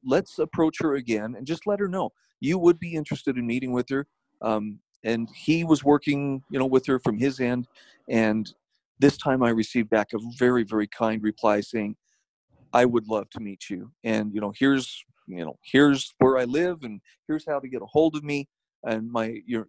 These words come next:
there's no surprises. My whole family knows about you now." And that was something that kinda surprised me was, um,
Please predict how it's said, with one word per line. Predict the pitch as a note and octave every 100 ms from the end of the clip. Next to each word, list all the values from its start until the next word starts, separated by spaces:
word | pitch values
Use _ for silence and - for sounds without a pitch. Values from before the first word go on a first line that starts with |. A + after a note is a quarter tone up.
| _
there's | C3 A2+ C#3
no | D3
surprises. | - - C#3 C#3 D3+ C#3+
My | A2+
whole | A2 B2+
family | C3 C3+ C3+
knows | B2 C3 C3
about | B2 A#2+ A#2+ B2+
you |
now." | A#2 A2 A2+ A2+ _ _ _ _ A#2
And | G#2 G#2 G2 - _ -
that | D3+ F#3+
was | F3
something | F#3 E3+ D3+
that | C3
kinda | C#3+ C3+
surprised | A#2+ A#2+ A#2 A#2+
me | A#2
was, | G#2+ G#2 _ _ -
um, | A#2 G#2+ G#2